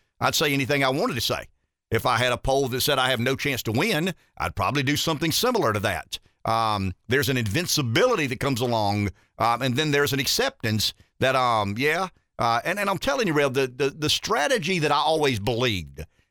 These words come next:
and once again, I'm a guy with a radio show who used to serve in, in political office. I certainly don't know everything, but I know some things. And for those who believed, 'cause I had many, many friends who were Rice supporters who believed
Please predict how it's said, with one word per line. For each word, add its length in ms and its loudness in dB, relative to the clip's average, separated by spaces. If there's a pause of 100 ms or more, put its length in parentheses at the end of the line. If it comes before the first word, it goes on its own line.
(100)
and 220 0
once 180 0
again, 300 -2
I'm 180 0
a 60 -2
guy 180 2
with 120 -2
a 40 -2
radio 320 2
show 240 0
who 60 2
used 240 -2
to 60 -4
serve 340 2
in, 180 0 (260)
in 120 0
political 400 0
office. 380 0
I 40 0
certainly 340 0
don't 200 0
know 160 2
everything, 560 2
but 100 2
I 40 0
know 120 0
some 380 0
things. 480 -2 (440)
And 220 0
for 160 -2
those 420 2
who 120 0
believed, 640 -2 (240)
'cause 100 0
I 80 2
had 120 -2
many, 180 2
many 140 0
friends 400 0
who 80 0
were 60 2
Rice 260 2
supporters 560 -2 (340)
who 100 0
believed 800 0